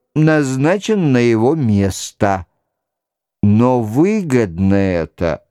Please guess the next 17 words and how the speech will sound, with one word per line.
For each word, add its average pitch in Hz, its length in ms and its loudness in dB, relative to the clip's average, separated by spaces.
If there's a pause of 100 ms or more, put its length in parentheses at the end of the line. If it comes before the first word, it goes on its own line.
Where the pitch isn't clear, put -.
(260)
только 202 680 0
ему 165 600 0
самому, 139 1000 0 (300)
а 117 200 0
не 113 260 0
контролёру. 98 1160 -2 (680)
На 175 240 2
следующий 180 1000 0
день 185 500 0 (240)
контролёру 151 1080 0
приходится 120 1200 -2 (160)
уйти. 117 880 -2 (1200)
Недолгое 170 1000 2
время 165 680 2 (420)
он 143 180 0
ещё 143 420 2
крутится 202 1300 0